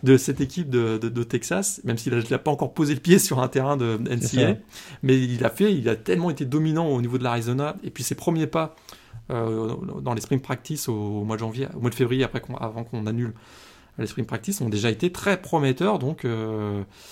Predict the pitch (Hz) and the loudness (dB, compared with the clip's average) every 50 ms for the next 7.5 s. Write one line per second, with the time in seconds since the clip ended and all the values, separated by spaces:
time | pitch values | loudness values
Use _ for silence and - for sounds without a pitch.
0 | - - - - - - - - - - _ - 135 135 - 214 220 - 175 131 | -18 -16 -16 -16 -16 -18 -18 -20 -20 -8 _ -2 0 2 4 2 4 4 2 4
1 | - 208 190 139 147 156 208 277 277 - - 196 175 180 175 - - 175 180 226 | 4 4 4 4 4 6 6 6 6 4 4 4 6 4 4 4 4 4 4 4
2 | 254 254 - 208 180 160 147 160 202 208 - - 151 135 131 139 156 151 139 135 | 2 2 2 2 2 4 2 2 0 -2 -2 -2 -2 0 0 0 0 0 0 2
3 | 127 131 127 - 190 - - - 170 165 156 143 131 127 - - 139 131 123 127 | 2 2 2 0 -2 -2 -2 -4 -2 0 0 2 2 2 2 2 2 2 4 4
4 | 151 190 202 - - - 143 123 110 110 110 - - 180 185 - 165 139 - - | 2 2 2 0 -2 -2 -2 -2 0 0 0 2 2 2 0 0 0 -2 0 0
5 | 202 202 - 143 123 131 180 196 160 127 120 113 117 110 107 107 104 104 107 107 | 0 0 0 -2 0 0 2 2 2 2 2 2 2 0 0 0 0 0 -2 -2
6 | 110 120 131 123 120 131 - - - - - - - - - - - 127 113 117 | -2 -2 -4 -4 -2 -4 -4 -4 -6 -10 -12 -10 -10 -10 -8 -8 -6 -4 -4 -2
7 | 147 - - 135 131 127 - 151 - | -2 -2 -2 -2 -2 -2 -4 -8 -10